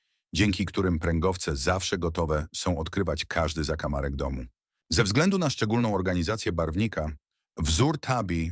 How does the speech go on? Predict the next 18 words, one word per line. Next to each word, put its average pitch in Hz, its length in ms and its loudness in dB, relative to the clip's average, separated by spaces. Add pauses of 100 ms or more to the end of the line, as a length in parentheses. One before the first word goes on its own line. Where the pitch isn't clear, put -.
(160)
przybiera 101 460 2
formę 92 580 -2
od 85 180 -2
wyraźnych 92 560 -2
pasów 87 440 -2
po - 140 -6
subtelne 87 520 0
centki, 80 540 -4 (520)
a 87 120 0
każdy 135 400 2
kot 82 380 -4
jest 82 180 0
dzięki 85 340 0
temu 80 280 0
jedyny 82 380 2
w - 40 -6
swoim 78 300 -4
rodzaju. 71 460 -4